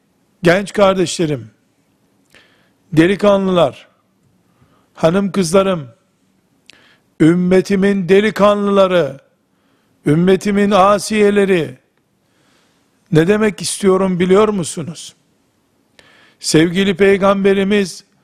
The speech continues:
sallallahu aleyhi ve sellem çok kötü ve çok berbat, insanın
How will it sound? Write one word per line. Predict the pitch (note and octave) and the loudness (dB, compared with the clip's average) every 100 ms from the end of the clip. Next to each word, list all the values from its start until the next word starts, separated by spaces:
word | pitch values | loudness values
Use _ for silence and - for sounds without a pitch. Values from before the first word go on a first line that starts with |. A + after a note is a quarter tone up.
| _ _ _ _ | _ _ _ _
sallallahu | - D3+ F3 F#3 F#3+ G3 G3+ F#3+ | -2 0 2 2 2 2 2 2
aleyhi | G3 G3 G3 G3+ | 0 2 0 0
ve | G3 | 0
sellem | F#3 G3+ G3+ G3 G#3 F#3 E3 _ _ _ _ _ _ _ _ _ _ _ _ _ _ _ _ | 0 0 2 4 2 -2 -12 _ _ _ _ _ _ _ _ _ _ _ _ _ _ _ _
çok | - G3+ G#3 - _ _ - | 0 2 0 -8 _ _ -6
kötü | - F#3+ - G#3+ G#3+ F#3 E3 _ _ _ _ _ _ | 0 0 0 -2 0 -2 -6 _ _ _ _ _ _
ve | D#3 F#3 | 0 2
çok | F#3+ G#3+ E3+ D#3+ | 2 0 0 -2
berbat, | G3+ G3+ F#3 G#3+ G#3 - - _ _ _ _ _ _ _ | 0 2 2 0 0 -8 -20 _ _ _ _ _ _ _
insanın | C#3+ D3+ - D#3+ D#3+ E3+ E3 | -4 -4 0 0 2 -2 -4